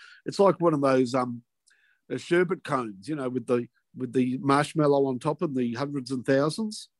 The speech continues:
It's soft and fluffy, but there's a fizzy bit down the bottom that makes it more interesting.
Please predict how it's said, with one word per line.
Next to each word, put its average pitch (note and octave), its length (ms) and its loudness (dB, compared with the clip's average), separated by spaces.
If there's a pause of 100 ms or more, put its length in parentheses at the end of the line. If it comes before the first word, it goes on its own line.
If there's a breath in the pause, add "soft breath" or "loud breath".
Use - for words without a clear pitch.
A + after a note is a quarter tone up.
(520)
It's - 180 -2
soft A3+ 280 2
and C3+ 140 6
fluffy, F3 380 2
but B2 160 -4
there's C3+ 200 2
a B2 140 -2
fizzy F#3+ 280 4
bit B2+ 260 -2
down C3+ 220 0
the A2+ 80 -4
bottom D3 400 0
that A2+ 160 -10
makes C3 260 -4
it A2+ 100 -6
more C3 300 -4
interesting. C3+ 560 -8